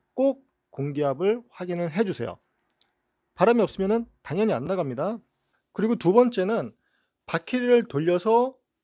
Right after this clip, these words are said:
브레이크에 닿는지 안 닿는지 확인을 해 보셔야 돼요. 구름성이 떨어지는 거면은 어딘가에 얘네들이 저항이 생긴다는 거잖아요.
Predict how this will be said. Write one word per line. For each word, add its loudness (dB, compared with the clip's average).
브레이크에 2
닿는지 2
안 0
닿는지 -4
확인을 -4
해 -4
보셔야 -4
돼요. -10
구름성이 0
떨어지는 0
거면은 -4
어딘가에 0
얘네들이 -2
저항이 2
생긴다는 -2
거잖아요. -8